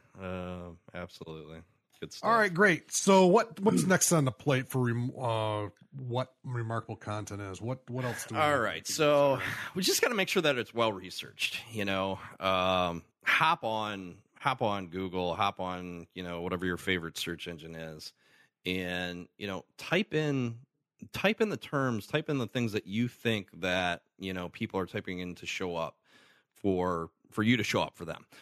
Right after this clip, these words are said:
Speaker 1: right? And just see what your competition is doing. You know, go out there and see, you know, if, if a blog shows up,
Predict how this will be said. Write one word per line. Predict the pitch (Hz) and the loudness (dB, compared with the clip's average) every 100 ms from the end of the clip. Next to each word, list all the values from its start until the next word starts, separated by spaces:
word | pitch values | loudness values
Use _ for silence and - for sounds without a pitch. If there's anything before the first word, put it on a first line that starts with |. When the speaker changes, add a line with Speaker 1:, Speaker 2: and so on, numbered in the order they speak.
| - - | -20 -2
Speaker 1:
right? | 98 110 - | 0 0 0
And | 123 | -4
just | 170 - | -4 -8
see | - 175 214 | -4 -4 0
what | 143 143 | 2 2
your | 110 | -4
competition | - 139 120 - 160 - | -6 -6 -8 -4 -4 -4
is | 82 | -8
doing. | - - - _ _ _ _ _ | -16 -20 -20 _ _ _ _ _
You | 104 90 | -8 -8
know, | 82 - | -10 -8
go | 123 151 | 0 2
out | 139 135 | 2 0
there | 107 95 92 | -2 -2 -6
and | 92 92 | -10 -12
see, | - 117 113 107 101 | -10 -4 -4 -4 -6
you | 98 92 | -10 -8
know, | 87 82 _ _ _ _ | -10 -12 _ _ _ _
if, | 90 90 - - - - | -4 -2 -4 -14 -14 -10
if | 98 | -8
a | 90 | -8
blog | 104 113 110 - | 0 2 2 -2
shows | - 87 82 | -8 -10 -8
up, | 85 71 | -8 -10